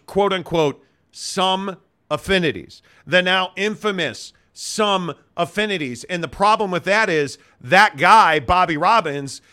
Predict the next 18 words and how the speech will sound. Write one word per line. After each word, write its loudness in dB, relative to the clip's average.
is -2
now 2
on 0
the -4
Pac-twelve 0
board -2
of -8
directors, -2
one -2
of -2
three -4
presidents -2
who -4
really -2
make -2
decisions. -6
And 0
then, -2